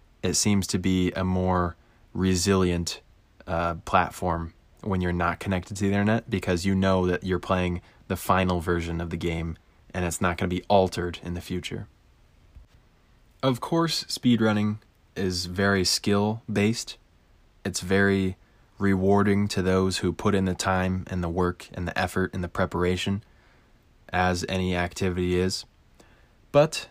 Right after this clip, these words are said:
in speedrunning, some of these video games, you're gonna find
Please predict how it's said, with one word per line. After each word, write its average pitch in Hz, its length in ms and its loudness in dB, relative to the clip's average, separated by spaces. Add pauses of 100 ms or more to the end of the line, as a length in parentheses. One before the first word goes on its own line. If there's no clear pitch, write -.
(320)
in 127 100 2
speedrunning, 151 720 4 (340)
some - 220 -2
of 120 40 4
these 113 180 6
video 107 260 6
games, 104 380 2
you're 117 100 4
gonna 135 140 2
find 98 480 0